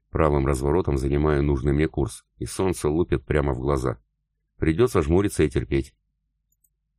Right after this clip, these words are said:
Высоко забираться не стал. Набрал тысячу метров высоты и достаточно.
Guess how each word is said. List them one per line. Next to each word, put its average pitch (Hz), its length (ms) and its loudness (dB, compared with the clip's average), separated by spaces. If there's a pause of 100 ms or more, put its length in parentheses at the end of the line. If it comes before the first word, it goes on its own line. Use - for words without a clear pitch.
(180)
Высоко 71 480 -4
забираться 73 520 0
не 73 100 2
стал. 60 380 -6 (340)
Набрал 73 380 -2
тысячу 76 360 -6
метров 78 400 -2
высоты 76 420 -4
и - 180 -4
достаточно. 64 680 -6